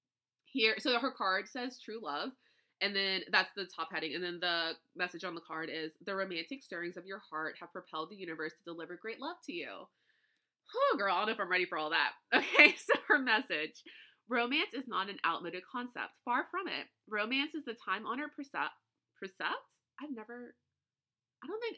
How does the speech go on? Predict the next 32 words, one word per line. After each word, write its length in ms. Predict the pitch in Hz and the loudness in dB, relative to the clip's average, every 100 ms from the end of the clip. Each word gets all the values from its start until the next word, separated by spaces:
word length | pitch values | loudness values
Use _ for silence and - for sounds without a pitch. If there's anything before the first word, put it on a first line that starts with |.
| 214 | -6
of 80 | |
the 80 | 220 | -6
million 420 | 240 233 254 285 | -8 -6 -4 -4
times 220 | 285 269 240 | -4 -8 -6
I've 160 | 214 | -8
read 140 | 190 196 | -8 -8
this, 140 | 160 | -8
I 60 | 180 | -8
don't 100 | 196 | -10
think 140 | 240 | -8
I've 200 | 220 - | -8 -4
ever 320 | 165 165 160 - | -4 -2 -4 -4
come 80 | - | -12
over 160 | 190 190 | -10 -6
that 160 | 156 | -6
word 160 | 165 165 | -6 -8
before. 320 | 143 127 - _ _ _ - - | -8 -10 -10 _ _ _ -6 2
All 80 | |
right. 220 | 320 220 - - - - _ _ | 4 4 0 -10 -20 -20 _ _
Uh, 140 | 240 285 | 10 12
<laughs> 40 | |
romance 360 | 427 403 480 - | 10 2 0 0
is 40 | |
the 340 | 554 554 539 440 | 2 6 8 8
time-honored 540 | 302 208 233 233 233 - _ _ _ _ | 6 6 4 2 0 -4 _ _ _ _
percept 540 | 277 269 - 262 185 - - | -2 0 2 4 2 0 -2
of 160 | 214 226 | -2 -2
merging 480 | 208 190 196 254 | -2 0 0 -4
with 100 | 247 | -6
the 60 | 214 | -8
divine 440 | 202 196 160 160 | -10 -6 -2 -2
as 180 | 160 165 | -2 -4